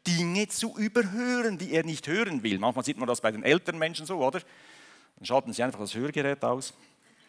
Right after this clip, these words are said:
Oder tun erst keins zu, damit sie dann irgendwie sagen, "Oh, ich habe jetzt gerade nicht mehr." Aber wehe, sie wollen etwas hören, dann wissen sie es dann ganz genau. Nein ist übrigens auch eine Antwort.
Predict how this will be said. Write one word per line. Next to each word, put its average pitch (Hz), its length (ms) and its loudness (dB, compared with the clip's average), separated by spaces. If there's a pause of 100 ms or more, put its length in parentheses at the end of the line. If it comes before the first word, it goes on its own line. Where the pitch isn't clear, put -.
(960)
Oder 107 200 -8
tun 117 220 -4
erst 107 260 -4
keins 98 460 -2
zu, 123 300 -6
damit 107 280 -6
sie 101 120 -8
dann 95 140 -6
irgendwie 101 340 -8
sagen, - 280 -6
"Oh, 170 140 -10
ich - 60 -20
habe 113 180 -4
jetzt 107 160 -8
gerade 107 240 -8
nicht 120 220 -14
mehr." 101 120 -12 (360)
Aber 127 280 10
wehe, 143 320 6
sie 107 400 -6
wollen 127 220 0
etwas 101 300 -6
hören, 104 220 -8
dann 80 220 -14 (180)
wissen - 240 -12
sie 78 100 -14
es - 60 -12
dann - 120 -12
ganz - 260 -12
genau. - 240 -18 (1160)
Nein 147 840 4
ist 160 220 -2
übrigens 156 580 -2
auch 151 380 2
eine 123 300 2
Antwort. 117 600 -6